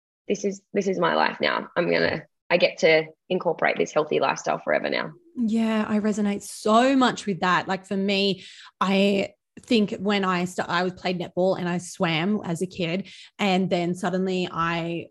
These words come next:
Speaker 2: had gained w-, a significant amount of weight. I wasn't healthy. I didn't look after myself. I didn't have the tools and resources I have now. And because I was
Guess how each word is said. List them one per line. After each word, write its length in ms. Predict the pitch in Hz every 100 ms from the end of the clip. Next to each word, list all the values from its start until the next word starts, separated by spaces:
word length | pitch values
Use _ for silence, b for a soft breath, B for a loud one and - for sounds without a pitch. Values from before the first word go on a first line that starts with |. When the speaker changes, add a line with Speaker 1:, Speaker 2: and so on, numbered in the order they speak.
| -
Speaker 2:
had 220 | 196 170
gained 300 | 170 170 165 _ 165
w-, 100 | -
a 60 | 180
significant 520 | 180 175 170 180 180
amount 240 | 175 165
of 100 | 165
weight. 220 | - 208
I 20 | 208
wasn't 300 | 208 202 180
healthy. 360 | 165 175 165
I 60 | 190
didn't 160 | 190
look 140 | 185 175
after 220 | 160 -
myself. 220 | 175 180
I 40 | 202
didn't 180 | 208
have 120 | 208 185
the 60 |
tools 240 | 185 175 170
and 80 |
resources 460 | 170 170 165 170 165
I 80 | 165
have 180 | 170 175
now. 240 | - - 214 B B B _
And 380 | 190 190 185 185
because 300 | 190 202 202
I 120 | 190
was 280 | 180 180